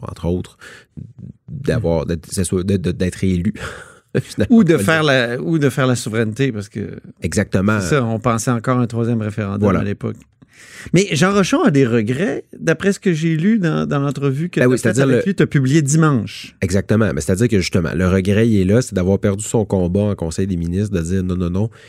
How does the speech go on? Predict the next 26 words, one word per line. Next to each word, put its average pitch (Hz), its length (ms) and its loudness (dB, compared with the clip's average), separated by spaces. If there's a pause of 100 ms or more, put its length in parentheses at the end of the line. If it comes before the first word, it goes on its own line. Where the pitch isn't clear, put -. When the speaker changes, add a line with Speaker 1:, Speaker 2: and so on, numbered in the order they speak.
(240)
Speaker 1:
il 73 80 -10
faut 92 160 -4
pas 120 160 2
reporter, 113 560 0
il 117 40 2
faut, 92 200 -4
faut 98 180 -2
investir 98 480 0
dans 107 100 2
les 92 100 0
soins 98 160 -2
à - 20 0
domicile 98 500 0
parce - 160 -6
qu'on 82 220 -6 (520)
on 76 200 -8
va, 78 100 -8
on, - 360 -12 (400)
on - 40 -10
va 85 80 -2
être 92 60 -2
dans 120 100 2
le 117 60 2
trouble 143 220 0
plus - 100 -16
tard. - 240 -4